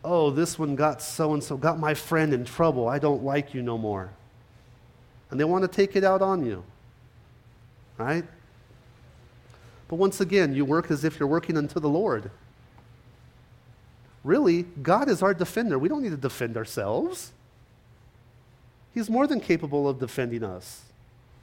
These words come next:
You're his child. What father is gonna sit back and let someone mistreat their child? My father didn't let anyone do that to me.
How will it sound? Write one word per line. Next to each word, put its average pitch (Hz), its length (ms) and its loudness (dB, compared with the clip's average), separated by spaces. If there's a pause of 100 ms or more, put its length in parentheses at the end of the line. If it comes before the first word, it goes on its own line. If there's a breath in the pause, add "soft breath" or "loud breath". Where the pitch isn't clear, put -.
You're 190 120 4
his 226 160 0
child. 180 640 4 (680)
What 233 180 2
father 240 400 2
is 180 80 2
gonna 202 160 2
sit 185 300 0
back 208 420 6 (240 loud breath)
and 196 120 8
let 214 180 10
someone 190 480 6
mistreat 196 460 4
their 202 100 4
child? 143 580 6 (2250)
My 135 180 6
father 190 360 8
didn't 151 440 4
let 160 240 8
anyone 156 280 4
do 143 140 2
that 180 200 6
to 165 100 -4
me. 285 360 8